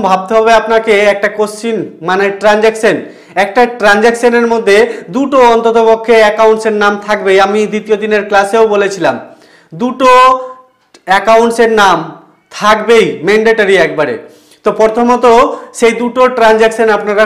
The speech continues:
খুঁজে বের করুন, Find out বের, উম, করুন। তো দিলীপ start Business, মানে দিলীপ ব্যবসা শুরু করছে দশ হাজার টাকা পুঁজি নিয়ে, Capital মানে মূলধন বা পুঁজি। তো দ-, দিলীপ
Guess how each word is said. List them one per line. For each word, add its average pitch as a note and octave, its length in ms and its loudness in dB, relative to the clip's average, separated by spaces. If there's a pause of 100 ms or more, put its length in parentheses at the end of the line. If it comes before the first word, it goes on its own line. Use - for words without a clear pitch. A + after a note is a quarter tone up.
খুঁজে G3 280 -2
বের F3 200 -2
করুন, C3 220 -6 (420)
Find F#3 280 0
out F#3 200 0
বের, E3+ 120 -2 (140)
উম, D#3 200 -8
করুন। C3 200 -6 (520)
তো A3 60 -2 (140)
দিলীপ C4+ 260 2 (200)
start A#3 340 2 (840)
Business, A3+ 420 0 (280)
মানে F#3+ 140 -2 (120)
দিলীপ B3 280 -2 (180)
ব্যবসা G#3+ 420 2
শুরু C4+ 140 -6 (100)
করছে B3 260 0 (680)
দশ G3+ 200 4
হাজার G3+ 260 0
টাকা G3 160 -2 (100)
পুঁজি F#3 300 -8
নিয়ে, A2 160 -10 (600)
Capital G3 460 0
মানে A3+ 140 -2 (340)
মূলধন G#3 420 2
বা F3+ 80 0 (100)
পুঁজি। A3 320 -4 (1000)
তো G3 60 -4 (100)
দ-, F#3+ 300 2
দিলীপ A#3 200 -2